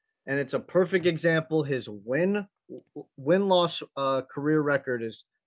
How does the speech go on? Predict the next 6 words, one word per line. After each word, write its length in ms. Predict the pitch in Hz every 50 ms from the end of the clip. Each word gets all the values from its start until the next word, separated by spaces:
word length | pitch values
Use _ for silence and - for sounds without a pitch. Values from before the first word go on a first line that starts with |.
| _ _
fifty-nine 840 | - 170 180 180 - 185 180 170 156 151 147 147 143 139 139 135 - _ _ _ _ _ _ _ _ -
and 160 | 131 135 131 135
fifty-nine 840 | - - 143 135 - - 135 131 123 117 117 104 107 110 104 101 - _ _ _ _ -
with 140 | 120 120
two 200 | - - 139 131
draws. 560 | 120 107 117 101 90 69 - - - - -